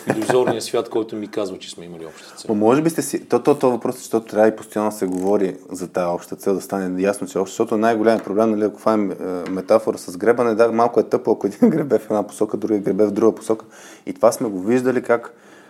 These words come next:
Speaker 2: хората не слагат на масата да, да се, да се разберат каква е
Speaker 1: Ама
Speaker 2: общата
Speaker 1: не, и ние
Speaker 2: цел.
Speaker 1: сме го виждали това. И ние, и ние на практика не сме, не сме го дефинирали.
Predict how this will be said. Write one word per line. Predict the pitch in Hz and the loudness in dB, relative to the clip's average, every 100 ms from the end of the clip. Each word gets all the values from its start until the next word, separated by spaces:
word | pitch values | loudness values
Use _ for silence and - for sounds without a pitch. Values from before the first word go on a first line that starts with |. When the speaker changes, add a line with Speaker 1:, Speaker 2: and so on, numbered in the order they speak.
| _ | _
Speaker 2:
хората | - 123 139 135 | -2 2 2 0
не | 110 | -4
слагат | - 123 123 | 4 4 4
на | 110 | 2
масата | 110 110 - 110 98 - _ - | 0 0 -2 -2 -2 -8 _ -8
да, | 101 | -4
да | 92 | -4
се, | 90 90 | -6 -8
да | 90 95 | -6 -8
се | - 90 | -6 -6
разберат | 90 98 113 | -4 -2 0
каква | - 110 110 | 6 8 8
е | 107 - | 4 -4
Speaker 1:
Ама | 101 | -8
Speaker 2:
общата | 107 127 | -4 0
Speaker 1:
не, | |
и | 175 | 2
ние | 143 | 2
Speaker 2:
цел. | 143 | 2
Speaker 1:
сме | 143 180 | 2 0
го | 143 | 0
виждали | 113 104 92 87 | -4 -6 -10 -10
това. | - 92 92 | -8 -8 -6
И | 110 | -4
ние, | 113 139 143 | -2 -2 -2
и | 120 | -4
ние | 120 131 143 | -2 -2 -2
на | 120 | -2
практика | - 123 - - 120 | 0 -2 -2 -6 -6
не | 110 | -6
сме, | - 117 113 110 | -4 -4 -2 -4
не | 104 | -4
сме | - 113 | -4 0
го | 107 | 0
дефинирали. | 98 95 95 90 90 | 0 -4 -4 -4 -6